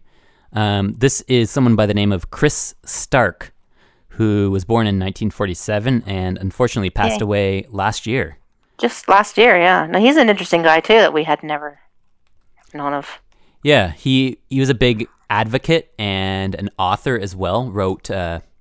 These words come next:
Speaker 1: a number of books. Um,
Speaker 2: Mm-hmm.
Speaker 1: and I do have an obituary about him. I can quickly
Speaker 2: See,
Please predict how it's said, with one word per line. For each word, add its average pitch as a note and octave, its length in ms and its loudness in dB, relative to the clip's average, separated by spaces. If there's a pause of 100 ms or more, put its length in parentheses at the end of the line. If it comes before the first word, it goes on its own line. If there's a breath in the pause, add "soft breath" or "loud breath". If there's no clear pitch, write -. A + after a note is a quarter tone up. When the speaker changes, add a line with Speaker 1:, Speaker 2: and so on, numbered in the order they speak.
(400 soft breath)
Speaker 1:
a G#2 40 -6
number A2 280 -2
of F2 180 -10
books. - 480 -6 (720)
Um, F2+ 400 -6
Speaker 2:
Mm-hmm. G#2 160 -10
Speaker 1:
and F#2 720 -6
I G#2+ 80 -8
do C3+ 180 -2
have A#2+ 160 -2
an G#2+ 80 -2
obituary F2 920 -4 (520)
about F#2 300 -8
him. E2+ 280 -8
I E2 120 -12
can D#2+ 460 -10
quickly F#2+ 560 -8
Speaker 2:
See, - 340 -8